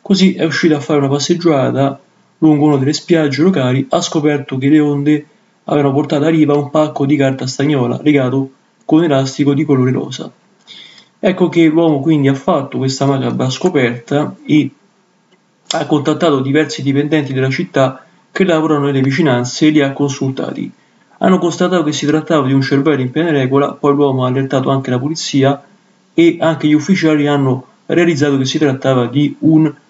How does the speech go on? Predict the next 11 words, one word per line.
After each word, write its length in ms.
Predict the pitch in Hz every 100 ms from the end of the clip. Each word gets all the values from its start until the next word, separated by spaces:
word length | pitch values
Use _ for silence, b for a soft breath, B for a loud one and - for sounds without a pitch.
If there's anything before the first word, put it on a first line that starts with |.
| _
cervello, 840 | - - 156 131 - - 127 135 -
va 100 | -
bene? 320 | 156 147 131 _ _ b b b
Il 120 | - 151
medico 380 | 165 147 135
legale 340 | 147 175 165 143
ha 40 |
stabilito 400 | 135 143 135 143
che 80 | 135
il 60 | 139
cervello 880 | - 160 139 156 156 156 160 156